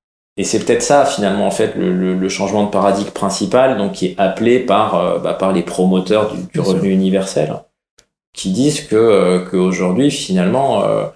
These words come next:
Speaker 1: on se... est-ce qu'on pourrait essayer de se définir par autre chose que par son travail ? Donc, euh, donc, ouais, la... pour, pour moi, le, l'idée, c'est ça, c'est comment est-ce que le,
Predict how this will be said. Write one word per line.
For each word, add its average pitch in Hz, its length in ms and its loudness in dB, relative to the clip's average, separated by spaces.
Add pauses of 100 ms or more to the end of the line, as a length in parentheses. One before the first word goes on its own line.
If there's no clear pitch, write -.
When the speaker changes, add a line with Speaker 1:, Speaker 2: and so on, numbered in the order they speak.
(240)
Speaker 1:
on 98 100 -2
se... 95 60 -4 (840)
est-ce 107 140 -4
qu'on 104 140 -6
pourrait 113 260 2
essayer 120 300 2
de - 40 -2
se 104 120 -2
définir 98 560 -2
par 92 180 -2
autre 90 120 -2
chose 90 140 -6
que 98 100 -4
par 95 180 -6
son 98 100 -4
travail ? 135 480 -4 (460)
Donc, 117 460 -2
euh, 98 540 4
donc, - 380 -6
ouais, 143 140 4
la... 98 580 2 (340)
pour, 101 240 -4
pour 113 200 0
moi, 143 180 2
le, 117 220 2
l'idée, 110 340 0
c'est 131 160 0
ça, - 220 0
c'est 104 180 -2
comment 127 380 2
est-ce 117 220 -4
que - 120 -4
le, 104 540 2